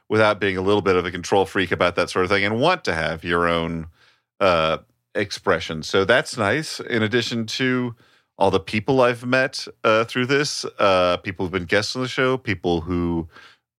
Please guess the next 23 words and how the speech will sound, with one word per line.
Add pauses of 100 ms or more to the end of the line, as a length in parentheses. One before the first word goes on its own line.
(100)
are
just, (120)
uh, (100)
uh, (220)
people
that
we
met
out
on
the
road,
listeners
who
were
so
kind
to
us.
And,
uh,
I
don't,